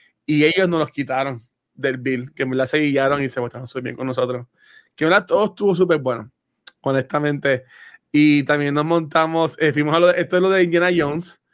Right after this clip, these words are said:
que fuimos, que es el show de stunts,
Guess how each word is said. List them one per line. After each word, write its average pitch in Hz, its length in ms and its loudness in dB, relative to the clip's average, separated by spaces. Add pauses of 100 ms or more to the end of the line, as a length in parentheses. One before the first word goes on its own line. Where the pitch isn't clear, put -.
(380)
que 147 180 2
fuimos, 147 480 0
que 170 120 -2
es 151 40 4
el 147 100 2
show 160 200 0
de 165 120 2
stunts, 143 580 -6